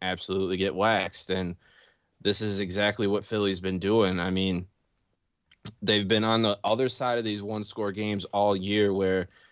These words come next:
you know, they h-, happen to have the ball last, or they just make enough, one more play than the other team does. And,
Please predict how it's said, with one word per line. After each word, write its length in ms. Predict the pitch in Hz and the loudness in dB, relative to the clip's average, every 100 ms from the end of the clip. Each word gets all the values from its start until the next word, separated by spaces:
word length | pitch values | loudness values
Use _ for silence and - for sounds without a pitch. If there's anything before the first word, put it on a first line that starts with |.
| - | -6
you 100 | 98 | 0
know, 160 | 98 98 | 2 4
they 180 | 101 98 | 4 2
h-, 100 | 95 - - | -2 -14 -8
happen 340 | 95 104 110 | -2 -2 -2
to 40 | 101 | 0
have 200 | 104 95 | 0 0
the 100 | 92 | -4
ball 380 | 85 98 104 98 | 0 4 4 2
last, 400 | 92 90 90 90 | 0 -2 -4 -6
or 60 | |
they 120 | 87 | -6
just 220 | 87 90 95 | -6 -6 -4
make 200 | 95 98 | -2 0
enough, 320 | 95 98 - | 0 -2 -4
one 300 | 87 98 104 | -2 0 2
more 240 | 107 107 | 4 2
play 300 | 95 117 107 | 2 2 4
than 180 | 101 95 | 2 0
the 80 | 98 | 0
other 180 | 95 87 | 0 -2
team 260 | - 92 | -2 0
does. 280 | 98 101 92 | 4 4 2
And, 220 | 92 85 | 0 -4